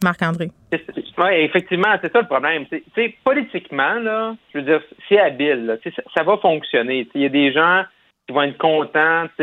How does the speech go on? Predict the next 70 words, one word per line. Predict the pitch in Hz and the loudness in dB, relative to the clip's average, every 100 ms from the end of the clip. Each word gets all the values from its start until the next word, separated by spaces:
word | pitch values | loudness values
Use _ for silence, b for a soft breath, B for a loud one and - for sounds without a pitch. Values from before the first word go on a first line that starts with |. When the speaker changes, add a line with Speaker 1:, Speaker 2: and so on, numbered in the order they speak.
| 156 | 0
Speaker 1:
sais, | 156 | 2
cinq | 143 139 | -2 0
cents | 151 | 0
dollars, | 143 143 147 156 156 | 2 2 2 0 -2
mille | 151 147 | -4 0
dollars | 147 143 156 156 - | 2 4 2 -2 -4
pour, | 139 127 | -4 0
euh, | 127 | 2
le | 120 127 | 2 0
couple | 135 135 139 | -2 0 0
à | |
la | 135 | 0
maison, | 127 123 120 127 143 151 151 147 B B | -2 -2 0 2 2 2 0 -2 B B
ils | 131 | 0
gagnent | 143 143 139 | 0 0 -2
soixante | 143 139 135 123 | -6 -2 -2 0
mille, | 143 151 147 - | 2 4 4 0
soixante-dix | 135 127 | -4 -4
mille, | 151 151 147 | -2 -2 -2
ils | 127 | -2
gagnent | 139 | 0
trente. | 135 139 - | 0 -2 0
Les, | 151 160 | 2 2
les | 160 151 | 4 4
gens | 196 | 4
vont | 185 | 2
être | 151 - | 0 0
contents. | 135 120 110 B B B - | 0 2 -2 B B B -4
Bon, | 131 | -4
ce | |
qui | 131 | -2
est | 165 | -2
un | |
peu | 156 165 | 0 0
plus | 170 | -2
difficile, | 127 175 185 | -2 0 0
c'est | 151 | 2
que | 143 | 0
là, | 147 | 2
c'est | |
un | 143 | 0
crédit | - 131 131 127 | 0 0 0 0
d'impôt, | 143 117 156 160 | 0 0 2 2
fait | 147 | 2
que | 131 | 2
là, | 127 | 0
tu | - | 0
reçois | 123 - | -2 0
pas | - 147 | 2 2
un | 131 | 2
chèque | - 156 127 117 | 0 -2 -2 -4
directement | 135 135 131 139 135 127 | -2 -2 0 0 0 -2
tout | - - | -6 -2
de | 156 | -2
suite, | 151 | 0
faut | 131 | -2
que | - | 0
tu | |
remplisses | 131 120 135 | 0 0 0
ton | 147 123 | 2 2
rapport, | 117 - 147 160 156 147 | 2 2 2 4 4 2
là, | 139 | 0
ils | |
vont | 127 127 | -4 -4
te | |
calculer, | - 123 117 120 135 151 | -2 -2 -4 -4 2 4
ils | 139 | 2
vont | 131 | -2
te | - | -2
retourner | 139 139 123 120 | -2 -2 -2 -4